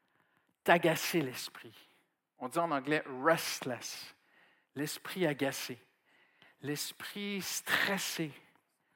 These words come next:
Pourquoi est-ce que le monde s'est développé en un monde constamment stressé ? Voyez-vous ?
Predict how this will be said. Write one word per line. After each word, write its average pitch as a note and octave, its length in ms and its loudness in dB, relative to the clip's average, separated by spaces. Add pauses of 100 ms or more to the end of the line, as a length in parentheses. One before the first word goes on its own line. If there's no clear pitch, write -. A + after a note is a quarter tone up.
(480)
Pourquoi C#4+ 300 2
est-ce - 140 -4
que F3+ 100 0
le D3+ 140 2
monde D#3+ 680 -2 (420)
s'est - 220 -6
développé C#3+ 640 -2
en D3 240 -4
un C3 120 -6
monde E3 480 -6 (320)
constamment A3+ 840 2
stressé ? - 640 -8 (1400)
Voyez-vous ? D#3 360 -6